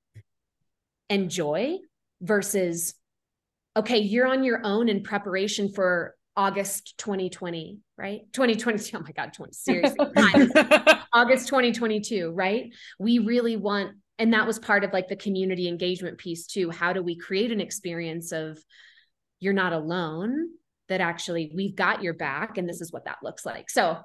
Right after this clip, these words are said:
Speaker 1: I know there's a lot there, and I know that I kinda kept it high level, but in essence, that, that has motivated the efforts, and it's, it's why it's important to us, because we just saw an opportunity and a need,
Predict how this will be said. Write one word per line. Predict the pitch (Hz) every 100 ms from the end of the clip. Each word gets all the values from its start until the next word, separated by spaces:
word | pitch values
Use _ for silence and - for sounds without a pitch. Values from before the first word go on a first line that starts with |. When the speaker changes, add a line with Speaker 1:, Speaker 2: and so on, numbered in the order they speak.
| -
Speaker 1:
I | 220
know | 233
there's | 233 214 214
a | 208
lot | 180 175 202
there, | 262 285
and | 226
I | 190
know | 185
that | 180
I | 175
kinda | - 190
kept | 175 190 -
it | 196
high | 202
level, | 190 202 214
but | 202 196 190
in | 202
essence, | 196 233 214 190 -
that, | 175 180 -
that | 180 180 202
has | 185
motivated | 180 175 185 208 175 165 160 160 160 180 - - - _ _ _ _ _ _ _ -
the | 208 208
efforts, | 214 233 311 311 -
and | 233 240
it's, | 220 233 - _
it's | - 190
why | 185 175
it's | 185
important | 180 180 220 202 226
to | 196
us, | 170
because | - 185 180
we | 190
just | 208 208
saw | 208 196
an | 208
opportunity | 190 180 165 202 208 226 190 185
and | 175
a |
need, | 160 156 156 185 269